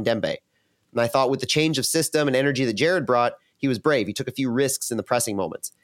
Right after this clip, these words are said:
And if you read the timing of the pass right and you read the connection, you see the pressure from Sam and Klaus,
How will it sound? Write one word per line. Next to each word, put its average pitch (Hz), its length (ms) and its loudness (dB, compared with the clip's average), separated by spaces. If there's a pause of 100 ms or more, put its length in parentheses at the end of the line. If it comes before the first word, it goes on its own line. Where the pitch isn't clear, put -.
(180)
And 120 60 -2
if 123 60 0
you 139 80 0
read 165 140 0
the 147 60 -6
timing 180 420 2
of 170 60 0
the 151 60 -2
pass 139 340 0
right 131 340 2
and 123 80 -6
you 123 60 0
read 135 120 0
the 127 60 -4
connection, 127 520 -2
you 113 60 -4
see 123 100 -6
the 107 80 -6
pressure 123 460 0
from 113 180 -6
Sam 120 420 2
and 92 140 -4
Klaus, 117 520 0